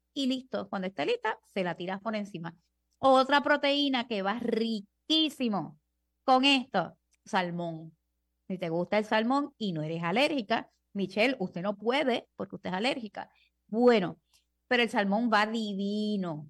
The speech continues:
es riquísimo también. Otro tipo de pescado, fabuloso. Esta, esto va con todo, esta ensalada va con todo. Otra cosa que yo hago es que cocino quinoa, que tiene proteínas, tiene seis gramos de proteína,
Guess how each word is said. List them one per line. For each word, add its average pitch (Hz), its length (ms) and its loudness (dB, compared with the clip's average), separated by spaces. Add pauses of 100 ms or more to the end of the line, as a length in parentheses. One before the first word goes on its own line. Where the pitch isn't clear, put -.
es 233 140 -2
riquísimo 226 1160 -6 (180)
también. 175 580 -2 (1000)
Otro 226 300 2
tipo 254 220 2
de 262 100 6
pescado, 262 640 2 (280)
fabuloso. 233 420 2
Esta, 277 200 0 (180)
esto 254 240 -2
va 302 100 4
con 302 160 -2
todo, 254 320 2 (220)
esta 233 200 -2
ensalada 240 400 4
va 233 120 2
con 233 160 -2
todo. 208 300 -2 (800)
Otra 185 440 4
cosa 208 320 0
que 208 200 0
yo 220 180 0
hago 247 580 4
es 226 300 -4
que 214 260 -2 (240)
cocino 226 540 0
quinoa, 294 680 2 (380)
que 226 100 2
tiene 220 380 0
proteínas, 233 1160 0
tiene 233 240 -4
seis 220 340 -2
gramos 214 360 2
de 247 120 2
proteína, 190 680 -4